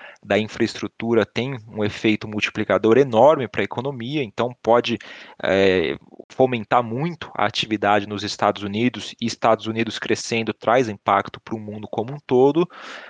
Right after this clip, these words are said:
mas eu acho que esse pacote vem, mas vem muito menor do que o governo Biden deseja. A gente vê que há muita resistência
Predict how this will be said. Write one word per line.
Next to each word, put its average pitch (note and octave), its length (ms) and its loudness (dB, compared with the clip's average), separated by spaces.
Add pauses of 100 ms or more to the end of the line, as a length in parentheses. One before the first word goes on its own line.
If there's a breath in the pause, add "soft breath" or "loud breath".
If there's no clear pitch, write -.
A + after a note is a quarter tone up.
mas G3+ 260 4
eu G3+ 120 8
acho F3+ 240 4
que F#3+ 140 -2
esse - 180 2
pacote D3 560 2
vem, F3+ 400 0
mas C3+ 240 -6
vem C#3+ 180 -6
muito D3 440 -8
menor B2 520 0
do G2+ 140 -10
que - 160 -8
o A2 40 -6
governo G#2 380 0
Biden G2+ 380 0
deseja. A#2 500 0
A G#2 40 -6
gente G2+ 240 -10
vê G#2+ 100 -4
que - 140 -6
há G#2+ 40 0
muita A2 320 -8
resistência G#2 800 -2